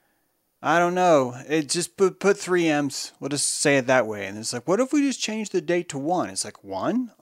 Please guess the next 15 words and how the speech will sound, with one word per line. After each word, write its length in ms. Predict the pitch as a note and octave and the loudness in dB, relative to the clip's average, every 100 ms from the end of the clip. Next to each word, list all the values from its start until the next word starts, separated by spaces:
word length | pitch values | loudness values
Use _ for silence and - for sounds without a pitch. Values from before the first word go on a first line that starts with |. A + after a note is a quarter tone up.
| _ _ _ - | _ _ _ -8
I 240 | - E3+ | -8 -8
like 520 | - - - F2 - | -14 -16 -16 -16 -20
where 140 | - F2+ | -20 -20
you're 180 | F#2 G2+ | -18 -16
thinking. 520 | - D3+ A3 A#2+ F#2 | -6 -4 -2 -6 -6
This 120 | - | -10
is 80 | - | -10
gonna 180 | G2+ F#2+ | -10 -8
save 340 | - G2 G2+ | -8 -8 -10
us 160 | A2 - | -8 -6
a 60 | |
lot 320 | G#2+ A2 A2+ | -6 -2 -2
of 140 | A#2 A2+ | -4 0
rock 260 | C#3 B3 | 2 2
quarrying. 480 | - A#2 G#2 F#2+ F2+ | -2 -4 -4 -6 -14